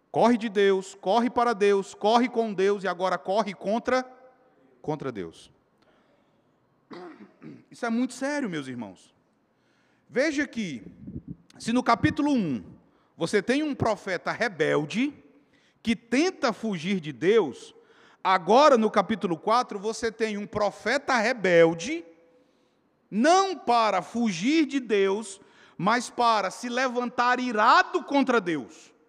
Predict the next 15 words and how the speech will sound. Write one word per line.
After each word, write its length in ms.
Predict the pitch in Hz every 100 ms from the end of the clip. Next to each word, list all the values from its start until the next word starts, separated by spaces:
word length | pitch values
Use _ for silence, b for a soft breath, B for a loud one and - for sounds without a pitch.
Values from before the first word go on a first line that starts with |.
| _ _ _ _ _ _ _ _ _ _ _ _ _ _ _
contra 460 | - 233 247 233 240
a 100 | 190
liberdade 760 | 208 208 214 185 185 175 170 214
de 140 | 202 294
Deus 540 | 269 196 226 269 - - _
ser 300 | - - 277
Deus. 500 | 220 175 104 - - _ _ _ _ _ _ _ _ _ _ _ _ _ _ _ _ _ _ _ _
O 80 | -
que 140 | 302
você 300 | 320 302 233
tem 200 | 247 240
aqui 380 | 165 - 214 226
é 60 |
uma 280 | 185 190 208
afirmação 640 | 214 226 208 196 - 226